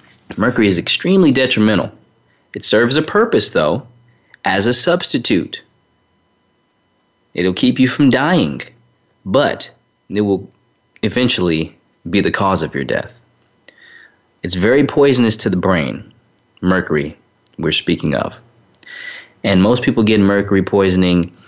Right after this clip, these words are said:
if they are working in, uh, some type of industrial type of work, um, where there's a lot of chemicals, um, that have mercury in them. Okay, also the vaccinations, thimerosal. Okay, if you break down the word thimerosal,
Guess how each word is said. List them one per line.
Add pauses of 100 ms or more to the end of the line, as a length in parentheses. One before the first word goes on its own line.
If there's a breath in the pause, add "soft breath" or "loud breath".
(560 loud breath)
if
they
are
working
in,
uh,
some
type
of
industrial
type
of
work, (180)
um,
where
there's
a
lot
of
chemicals, (120)
um, (640 loud breath)
that
have
mercury
in
them. (300)
Okay,
also
the
vaccinations, (460)
thimerosal. (720)
Okay,
if
you
break
down
the
word
thimerosal,